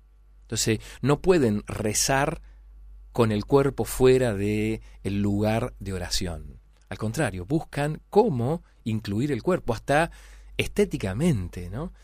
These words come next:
Entonces, de repente, el modo con el cual, eh, ellos, eh, se visten, con el cual, eh, eh, sí, adornan su cuerpo, podemos decir,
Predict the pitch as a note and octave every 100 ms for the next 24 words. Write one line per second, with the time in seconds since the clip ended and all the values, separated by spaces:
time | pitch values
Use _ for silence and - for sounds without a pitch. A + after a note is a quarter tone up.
0 | - A2+ - G2+ F#2 F#2+ G#2 - A#2+ A2
1 | G#2 F#2 - - G2+ G2+ A#2+ C3 B2+ A#2
2 | G2+ G2 F#2 A2+ A2+ A#2 A2+ - - -
3 | G2 F2+ G#2+ G#2+ G2+ - - - G2 F2+
4 | F2 F2 - - - F2+ A#2+ C#3+ - A2+
5 | A2+ A2 G2+ F#2+ F2+ A2 G#2+ G#2 F#2+ -
6 | _ G2 F2+ E2+ E2 D2 - - - _
7 | _ - - - E3 G#2+ F3 F3+ B2 G#2+
8 | G2+ G#2+ D3+ C#3 - B2 A2 C3 C#3 -
9 | A2+ D3